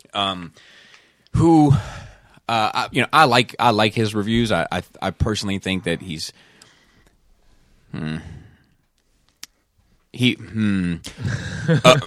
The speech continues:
objectively, his objective opinion and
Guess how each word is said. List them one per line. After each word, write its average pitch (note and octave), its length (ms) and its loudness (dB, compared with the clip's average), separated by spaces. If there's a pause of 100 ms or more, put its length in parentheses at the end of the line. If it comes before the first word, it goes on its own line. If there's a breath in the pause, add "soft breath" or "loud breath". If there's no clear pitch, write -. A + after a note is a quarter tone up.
objectively, G#2+ 1080 2 (600)
his B2 240 4
objective A#2+ 600 2
opinion F#2+ 840 -2 (160)
and F2+ 320 2